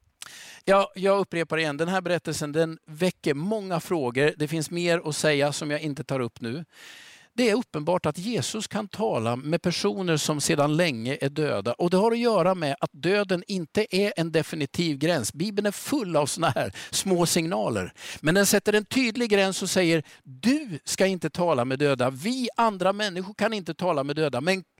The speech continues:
för Gud är de döda fortfarande levande." Men Gud själv kan tala till dig. Och du som tänker: "Jag behöver vägledning. Någon skulle behöva tala in i mitt liv.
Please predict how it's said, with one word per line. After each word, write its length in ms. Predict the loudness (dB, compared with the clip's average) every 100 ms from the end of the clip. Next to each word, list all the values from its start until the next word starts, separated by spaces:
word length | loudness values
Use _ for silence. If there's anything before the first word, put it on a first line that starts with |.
| -20 -16
för 400 | 2 2 2 -4
Gud 500 | -4 -2 -4 -6 -10 -18 -20 _
är 100 | 0
de 220 | 2 2
döda 380 | 4 4 4 2
fortfarande 520 | -2 -8 0 0 2
levande." 640 | 0 2 0 -2 -4 -12 -16 _ _ _ _ _ _ _ _ _ _ _ _ _ _ _ _ _ _ _ _ _ _ _
Men 180 | -4 -2
Gud 260 | -4 -4
själv 520 | -6 -6 -4 -6 -8 -20 _ _
kan 200 | 0 0
tala 360 | 0 -2 -2 -6
till 140 | -10
dig. 320 | -14 -18 -20 _ _ _ _ _ _ _ _ _ _
Och 100 | -2
du 180 | 0 0
som 180 | -4
tänker: 580 | 0 0 0 0 0 0 -8 0
"Jag 160 | 2 4
behöver 240 | 2 4
vägledning. 800 | 4 2 2 -2 -2 -4 -10 -10
Någon 240 | 0 0 0
skulle 240 | -2 -2
behöva 240 | 0 0 0
tala 400 | 0 2 4 2
in 160 | 0
i 40 | -4
mitt 260 | -6 -6
liv. 260 | -8 -8